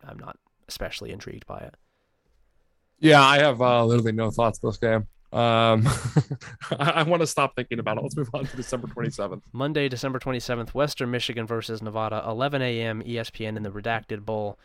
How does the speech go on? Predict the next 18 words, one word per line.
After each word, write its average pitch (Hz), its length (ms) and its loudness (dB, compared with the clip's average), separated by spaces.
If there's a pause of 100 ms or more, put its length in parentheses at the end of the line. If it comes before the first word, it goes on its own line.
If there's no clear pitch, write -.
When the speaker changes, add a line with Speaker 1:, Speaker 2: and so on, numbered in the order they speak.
(200)
Speaker 1:
This 160 160 0
rocks. 131 380 0
This 135 160 -6
kicks 135 240 -4
ass. 92 300 -8
I'm, 113 240 -6
I'm 117 200 -6
excited 110 340 -4
about 101 220 -6
this 104 200 -8
one. 101 180 -8 (360)
Is 131 120 -4
Carson 190 320 0
Strong 180 300 2
playing 113 560 -6 (160)
in 95 140 -12
this 82 120 -10
game? - 240 -18